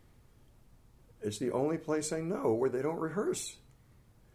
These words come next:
People will get up and do a voir dire who've never done that voir dire before. They'll get up to do their opening, and it's not that they're nervous, and that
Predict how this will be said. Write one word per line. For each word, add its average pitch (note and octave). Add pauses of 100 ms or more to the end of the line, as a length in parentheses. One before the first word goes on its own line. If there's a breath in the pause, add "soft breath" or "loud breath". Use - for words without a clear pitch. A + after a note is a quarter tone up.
(320 soft breath)
People G3+
will F#3
get D3+
up E3
and B2
do C#3
a A#2+
voir B2+
dire G#2+
who've G2
never A#2
done G#2+
that G2
voir F#2
dire F#2+
before. F#2 (760 soft breath)
They'll D3
get F3
up D#3+
to C3+
do B2
their A2+
opening, F#2
and G#2+
it's A2+
not A#3+
that -
they're G2
nervous, F2
and F#2+
that F#2